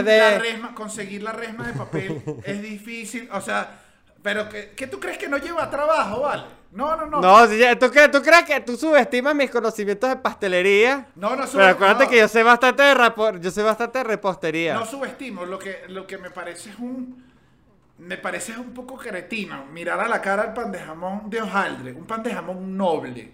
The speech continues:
Speaker 1: con una masa más trabajosa que la original, que igual te
Speaker 2: Ahora
Speaker 1: tiene
Speaker 2: te voy a decir algo peor que te
Speaker 1: pasa,
Speaker 2: vas a
Speaker 1: que igual
Speaker 2: sorprender.
Speaker 1: tiene pasas y aceitunas, que tiene un buen jamón puesto en el
Speaker 2: Tiene queso
Speaker 1: mostrador, y tú
Speaker 2: crema.
Speaker 1: le digas, "No, que tú no eres pan de jamón".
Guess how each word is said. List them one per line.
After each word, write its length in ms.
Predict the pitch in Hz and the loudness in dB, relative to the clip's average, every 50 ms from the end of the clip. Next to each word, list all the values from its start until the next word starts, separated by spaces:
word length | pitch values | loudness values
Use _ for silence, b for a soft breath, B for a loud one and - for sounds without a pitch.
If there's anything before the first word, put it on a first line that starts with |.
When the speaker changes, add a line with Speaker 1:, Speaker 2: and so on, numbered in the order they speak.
| _ _ _ | _ _ _
Speaker 1:
con 240 | _ - 180 185 190 | _ -6 -6 -4 -2
una 140 | 196 214 214 | -2 -2 0
masa 580 | 214 220 220 208 - 254 226 - - - - _ | 0 0 0 0 0 -2 -2 -4 -8 -16 -18 _
más 260 | - 196 254 254 254 - | -2 2 2 2 2 2
trabajosa 540 | 254 262 247 220 190 196 202 196 247 240 | 2 4 4 4 4 2 0 -2 -4 -6
que 80 | 240 226 | -4 -4
la 100 | 208 190 | -4 -2
original, 680 | 185 180 165 160 156 160 175 180 170 151 139 123 - - | -4 -4 -6 -10 -12 -8 -6 -4 -4 -4 -6 -10 -16 -10
que 100 | - 202 | -6 -4
igual 300 | 208 208 196 208 220 220 | -4 -4 -2 -2 -4 -2
te 100 | 214 247 | -2 -4
Speaker 2:
Ahora 120 | 214 - 175 | 2 4 6
Speaker 1:
tiene 100 | 196 226 | 6 8
Speaker 2:
te 40 | 247 | 8
voy 80 | 247 277 | 8 6
a 80 | 233 | 6
decir 180 | - 254 254 247 | 6 6 4 8
algo 380 | 240 240 247 240 240 254 226 | 8 8 8 8 8 6 6
peor 320 | - 220 202 202 196 180 160 | 8 8 10 10 10 8 8
que 60 | - | 6
te 60 | 247 262 | 4 4
Speaker 1:
pasa, 140 | 262 - 277 | 4 4 4
Speaker 2:
vas 180 | 269 269 269 | 6 6 4
a 20 | 262 | 4
Speaker 1:
que 120 | 247 233 | 2 0
igual 260 | 247 240 240 240 240 | 0 2 2 2 2
Speaker 2:
sorprender. 160 | 247 254 254 247 | 2 2 0 0
Speaker 1:
tiene 140 | 262 254 262 | -2 -2 -2
pasas 260 | 269 254 254 262 269 | -4 -4 -4 -4 -6
y 20 | 262 | -6
aceitunas, 560 | 254 254 - 202 196 - 226 226 208 190 180 | -6 -6 -8 -10 -10 -10 -12 -12 -12 -12 -12
que 100 | - 214 202 | -12 -14 -14
tiene 200 | 208 226 233 247 | -14 -12 -12 -12
un 100 | 247 247 | -10 -8
buen 320 | 247 254 254 254 247 233 | -6 -6 -4 -4 -6 -6
jamón 440 | 233 240 233 233 233 208 - - - b b b b b b _ _ | -8 -10 -10 -8 -10 -10 -10 -12 -18 b b b b b b _ _
puesto 360 | 233 247 247 247 247 277 269 | -2 -2 -2 -2 0 -2 -2
en 60 | 254 | 0
el 60 | 247 | 2
Speaker 2:
Tiene 160 | 175 190 208 | 2 0 2
queso 200 | - 311 294 - | 2 2 2 2
Speaker 1:
mostrador, 240 | 180 254 - 190 185 | 0 2 4 4 4
y 20 | 175 | 4
tú 60 | - | 4
Speaker 2:
crema. 100 | - - | 2 2
Speaker 1:
le 60 | 269 | 2
digas, 300 | 269 247 247 240 - - - - _ _ _ _ - | 2 0 -2 -4 -4 -8 -16 -20 _ _ _ _ -10
"No, 400 | 302 311 277 226 170 - - - _ _ _ _ _ _ | -6 -4 -4 -4 -6 -10 -18 -20 _ _ _ _ _ _
que 140 | _ 220 214 | _ -12 -12
tú 180 | - - 233 226 | -12 -12 -14 -12
no 160 | 220 240 240 | -10 -8 -8
eres 180 | 240 233 - - | -8 -8 -8 -12
pan 260 | - - 220 208 196 | -10 -10 -10 -10 -10
de 80 | 190 185 | -12 -14
jamón". 480 | 175 170 160 156 160 151 139 123 - | -14 -14 -16 -16 -18 -20 -20 -20 -20